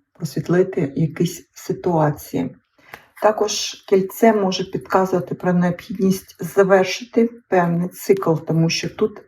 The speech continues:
це про те ж, про те, що йде циклічність, і ваша інтуїція може попереджати вас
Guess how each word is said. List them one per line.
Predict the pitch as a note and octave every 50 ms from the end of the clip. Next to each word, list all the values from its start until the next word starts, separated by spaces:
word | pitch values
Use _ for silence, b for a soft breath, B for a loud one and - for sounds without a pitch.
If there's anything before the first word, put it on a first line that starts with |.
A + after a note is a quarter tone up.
| _ -
це | - - F#3+ F#3+ G3 G3+
про | - - - F3
те | E3+ - - F3 F3+
ж, | - - - B B B B B B B B B B B -
про | - G3+ G3
те, | G3 - - G#3+ G#3 G#3+
що | G#3 - - - - F#3+ F3+ - - -
йде | - F3+ F3+ D#3 D#3 - F#3+ G3
циклічність, | F#3+ G3 - - - G3+ G3 G3 - - F#3+ F#3+ G#3 G#3+ G3 G#3 - - - - E3 D#3+ D#3 - -
і | F3
ваша | D#3 F#3 G#3+ C4 C4+ - -
інтуїція | G#3+ G#3 G3 - F#3+ F#3 F3+ F3+ F3+ - F3+ E3+
може | E3 F3 F#3+ G3 G3 F#3+
попереджати | - - F#3+ F3+ - G3 G3 G3 F#3+ - - F#3+ E3+ E3+ E3+ - E3+ D#3+
вас | D3+ D#3+ E3 F3+ A3+ C4 - -